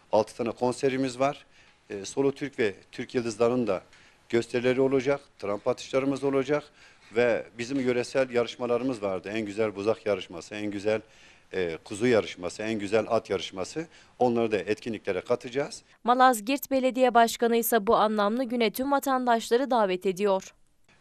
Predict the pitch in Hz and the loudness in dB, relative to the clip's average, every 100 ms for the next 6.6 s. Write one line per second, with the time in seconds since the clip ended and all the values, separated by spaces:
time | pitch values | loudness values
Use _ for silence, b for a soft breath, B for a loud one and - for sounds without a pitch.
0 | - 117 110 165 - 151 123 120 101 127 | -4 -2 0 -2 0 0 2 0 -2 -8
1 | - 151 110 104 87 131 147 - - 110 | -2 0 2 0 -4 -8 -12 -14 -20 -14
2 | 104 98 101 104 - 139 123 123 _ b | -14 -14 -16 -16 -6 0 0 0 _ b
3 | - 127 120 127 110 98 113 117 113 113 | -2 0 0 -4 -6 -6 -6 -6 -4 -2
4 | 117 - 107 92 80 82 - b b 117 | -2 -2 -8 -8 -10 -14 -14 b b -2
5 | 123 - 139 135 113 110 101 - 90 - | -2 -2 -4 -2 -4 -2 -4 -4 -6 -8
6 | 82 92 120 135 185 175 | -16 -4 -4 -2 -2 -4